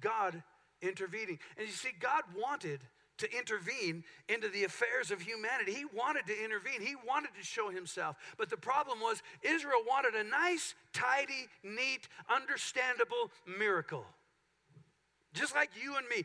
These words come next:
we want our miracles nice and tidy and neat and understandable. We kinda wanna,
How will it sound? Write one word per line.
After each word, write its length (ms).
we 180
want 260
our 380
miracles 580
nice 400
and 200
tidy 440
and 220
neat 320
and 100
understandable. 720
We 100
kinda 280
wanna, 260